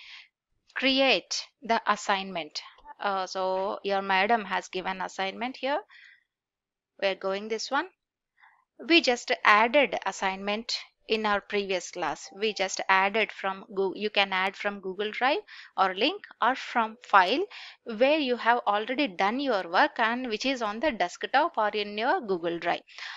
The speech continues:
Otherwise, we can also submit the assignment, write about, explain about enzymes using these also. Use, these are Google Docs, Google Slides, Sheets,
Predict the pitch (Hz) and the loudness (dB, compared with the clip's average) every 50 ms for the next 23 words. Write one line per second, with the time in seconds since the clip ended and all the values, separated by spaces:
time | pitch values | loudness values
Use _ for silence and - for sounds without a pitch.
0 | - - - 254 269 233 311 349 359 311 254 214 185 185 208 254 269 240 233 226 | -2 4 6 6 6 6 4 2 2 2 2 2 2 2 2 0 -2 -4 -6 -6
1 | 240 - 247 226 208 196 208 226 240 - - 320 330 339 320 - - - - 247 | -4 -4 -4 -2 -2 -2 -2 -2 -2 0 2 2 2 0 0 -4 -8 0 2 2
2 | 214 208 214 254 262 277 247 190 - - - - - _ 226 202 226 - - - | 2 2 0 -2 -2 0 0 -2 -2 -6 -6 -8 -8 _ -2 0 0 0 0 -2
3 | 190 - - 233 240 240 233 220 190 170 165 - - - - _ _ - 202 226 | -2 0 0 0 0 0 0 -2 -2 -4 -4 -8 -10 -12 -12 _ _ -2 2 4
4 | 233 233 226 - 190 175 185 185 190 185 190 190 - - - 220 208 190 180 175 | 4 4 4 2 0 0 0 -2 -2 -2 -4 -6 -6 -4 -4 -2 -2 -2 -4 -4
5 | 180 180 180 180 185 196 208 202 202 175 170 202 226 - 240 - - - - - | -4 -4 -4 -4 -6 -6 -4 -2 -2 -2 -2 -2 -6 -6 -8 -8 -8 -10 -14 -12
6 | - - 240 262 269 262 302 302 285 247 190 175 214 214 226 233 240 226 240 - | -6 -2 -2 0 0 0 0 -2 -2 -4 -6 -4 -2 -2 0 0 0 -2 -2 -4
7 | - - 175 165 170 165 - - 190 160 - - _ _ _ _ _ _ 214 208 | -4 -6 -6 -6 -4 -4 -2 -2 -2 -2 -4 -8 _ _ _ _ _ _ -4 -4
8 | 202 190 - - 185 214 220 202 190 196 220 240 202 185 190 185 180 190 185 190 | -4 -4 -6 -6 -4 -2 -2 0 0 0 0 -2 -2 -2 -4 -2 -2 -4 -6 -4
9 | 180 185 190 190 196 208 214 - - - - 214 190 185 180 175 190 185 - - | -2 0 2 2 2 2 0 -2 -8 -8 -8 -6 -6 -6 -6 -6 -8 -8 -8 -6
10 | - 196 190 180 185 196 202 - - 202 190 - - - 208 202 196 196 202 208 | -2 -2 0 0 0 -2 -4 -6 -6 -2 0 0 2 2 2 0 0 0 0 -2
11 | 208 - - | -2 -4 -6